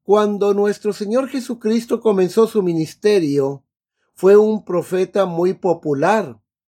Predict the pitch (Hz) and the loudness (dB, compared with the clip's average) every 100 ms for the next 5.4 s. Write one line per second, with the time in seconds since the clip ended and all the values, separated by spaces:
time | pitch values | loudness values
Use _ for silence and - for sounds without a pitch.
0 | _ _ _ - 196 220 208 180 151 160 | _ _ _ 2 4 4 2 0 2 0
1 | 202 - - 233 240 233 - 202 190 - | 0 -4 -2 2 4 2 -2 -2 -2 -2
2 | 175 170 - 160 143 156 220 214 110 - | -4 -6 -8 -4 -2 0 0 0 -4 -12
3 | _ _ _ _ _ - 175 214 208 - | _ _ _ _ _ 0 2 4 0 0
4 | 180 208 220 214 208 185 180 160 185 254 | 4 4 4 0 -2 -2 -2 -2 -4 -2
5 | 247 254 240 | 0 -2 -4